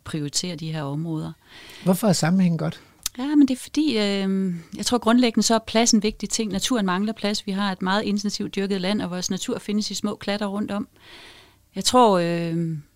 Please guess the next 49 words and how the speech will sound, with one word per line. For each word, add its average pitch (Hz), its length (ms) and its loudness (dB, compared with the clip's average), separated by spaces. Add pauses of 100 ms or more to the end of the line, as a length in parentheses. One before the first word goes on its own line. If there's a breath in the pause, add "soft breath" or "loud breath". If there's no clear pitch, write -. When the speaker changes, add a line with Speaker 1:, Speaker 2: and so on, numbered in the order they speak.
(240)
Speaker 1:
plads - 420 6
er 196 100 -4
en 185 80 0
god 214 160 2
ting, - 300 -2
og 196 140 -2
en 190 80 0
anden 226 180 4
ting, 233 240 0
der 190 60 -4
er 180 80 -4
vigtigt, 185 360 -2
når 170 80 -4
vi 170 80 -6
snakker 165 400 -4 (460 soft breath)
sådan 190 180 0
større 190 300 2
sammenhængende 190 460 0
områder, 185 300 2
det 190 120 -2
er, 190 60 0
at 196 80 -2
så 208 100 -2
kan 196 120 -2
vi 185 60 0
for - 120 -6
alvor 202 420 -2 (340 loud breath)
give 220 100 2
lidt 220 120 6
mere 214 140 4
los 202 220 0
til 202 140 -6
de 220 80 -2
her 208 80 0
naturlige 202 380 -4
processer, 214 420 -2
som 180 200 -4
jeg 190 80 -2
jo, 185 200 -2
som 180 220 -4
jeg 180 160 -4
har 165 80 -6
sagt 196 240 -4
før, 214 220 2 (340 loud breath)
mener 202 280 4
er 175 40 0
vigtige 180 400 -2
for 185 340 -4
at 160 200 -4